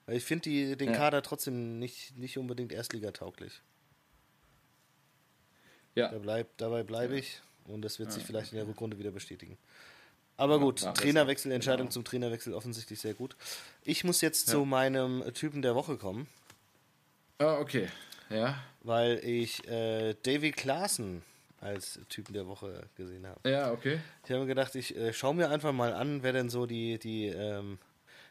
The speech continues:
Speaker 1: die meisten Minuten in der Hinrunde gerissen hat.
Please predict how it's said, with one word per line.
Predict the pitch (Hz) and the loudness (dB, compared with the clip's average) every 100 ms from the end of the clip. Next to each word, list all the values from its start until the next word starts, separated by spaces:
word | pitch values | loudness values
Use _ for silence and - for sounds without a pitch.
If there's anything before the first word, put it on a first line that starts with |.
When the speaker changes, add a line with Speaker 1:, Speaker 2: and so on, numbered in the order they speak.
| _ | _
Speaker 1:
die | 113 | -2
meisten | 113 123 - 120 117 113 110 113 | 2 2 0 -4 -4 -4 -4 -2
Minuten | 120 139 180 131 113 104 | 2 2 0 -2 -2 -2
in | 120 | -2
der | 117 | 0
Hinrunde | 139 135 117 107 | 0 0 -2 -2
gerissen | 101 92 - 117 | -4 -4 -4 -2
hat. | 135 - | -2 -4